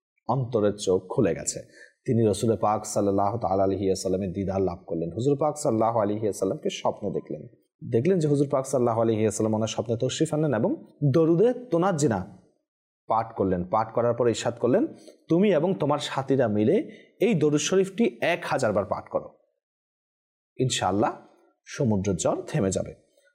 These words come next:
তো শেখ সাহেব, সেই, আহ, বুজুর্গ সাহেব, তিনি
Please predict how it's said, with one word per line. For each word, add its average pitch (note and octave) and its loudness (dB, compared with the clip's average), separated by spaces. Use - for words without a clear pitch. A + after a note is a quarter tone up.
তো G#3+ 2
শেখ A3 0
সাহেব, G3 -2
সেই, F3+ -2
আহ, F#2+ 2
বুজুর্গ C#3+ 2
সাহেব, D3 0
তিনি A#3 2